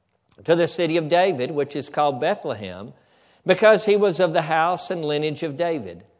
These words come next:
to be registered with Mary, his betrothed wife, who was with child.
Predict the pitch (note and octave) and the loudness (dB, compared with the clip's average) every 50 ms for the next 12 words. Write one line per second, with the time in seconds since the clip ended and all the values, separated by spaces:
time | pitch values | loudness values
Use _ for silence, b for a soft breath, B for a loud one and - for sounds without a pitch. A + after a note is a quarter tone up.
0 | b b b b b b b - F#3+ F3+ G#3+ G#3+ G3 G#3 G#3+ G#3+ F3 E3+ C#3 - | b b b b b b b 2 6 8 8 8 8 8 6 4 2 -2 -6 -6
1 | - E3+ D#3+ D3+ E3 F#3+ E3+ E3+ D#3+ C#3+ C3+ B2+ C3 C#3 D3 C#3+ D#3 C#3+ - - | -6 -6 -4 -2 -2 -4 -4 -2 -2 0 2 2 2 0 0 0 -2 -2 -2 -4
2 | C3 C#3+ C#3 - - D#3 D3 D3+ F3+ F#3+ F3 E3+ D3+ C#3 B2 A#2 A#2+ C3+ D3+ D3+ | -4 -4 -4 -4 -4 0 0 0 0 0 -2 -2 -2 0 0 0 -2 -4 -6 -6
3 | - E3 D#3 D#3 E3 D3 - E3+ F3+ E3+ - - - C#3 A#2+ A2+ A2+ A#2+ C3 D3+ | -6 -6 -4 -4 -6 -6 -6 -8 -8 -8 -8 -8 -6 -6 -6 -6 -8 -10 -14 -16